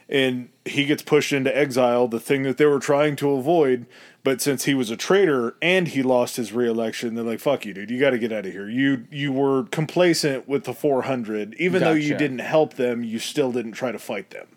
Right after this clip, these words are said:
Speaker 2: Gotcha.
Speaker 1: And that really fucks up
Speaker 2: Yeah, you do the
Speaker 1: Athens.
Speaker 2: crime, you do the time.
Speaker 1: Yeah. I, Athens at that point,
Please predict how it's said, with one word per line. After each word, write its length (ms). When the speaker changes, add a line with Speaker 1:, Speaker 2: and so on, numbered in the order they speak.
Speaker 2:
Gotcha. 360
Speaker 1:
And 420
that 400
really 460
fucks 460
up 120
Speaker 2:
Yeah, 80
you 180
do 180
the 60
Speaker 1:
Athens. 140
Speaker 2:
crime, 280
you 100
do 160
the 80
time. 440
Speaker 1:
Yeah. 280
I, 420
Athens 400
at 100
that 200
point, 340